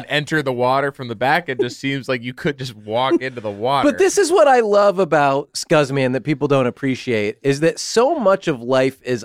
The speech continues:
Speaker 2: our perspective.
Speaker 1: Mm.
Speaker 2: And so one person might tell this story, "I parked my bus on a rickety pier, and when I came back, it had sunk."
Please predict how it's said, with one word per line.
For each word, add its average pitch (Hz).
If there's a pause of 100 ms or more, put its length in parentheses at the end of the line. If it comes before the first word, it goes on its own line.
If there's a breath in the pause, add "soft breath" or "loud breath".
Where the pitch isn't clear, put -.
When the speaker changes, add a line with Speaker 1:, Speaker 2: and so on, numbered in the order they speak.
(100)
Speaker 2:
our 123
perspective. 131
Speaker 1:
Mm. 104 (380 soft breath)
Speaker 2:
And 185
so 190 (340)
one 208
person 220
might 170
tell 156
this 143
story, 139 (840)
"I 151
parked 185
my 185
bus 156
on 151
a 139
rickety 139
pier, 127
and 127
when 135
I 127
came 127
back, 123 (260)
it 139
had 139
sunk." -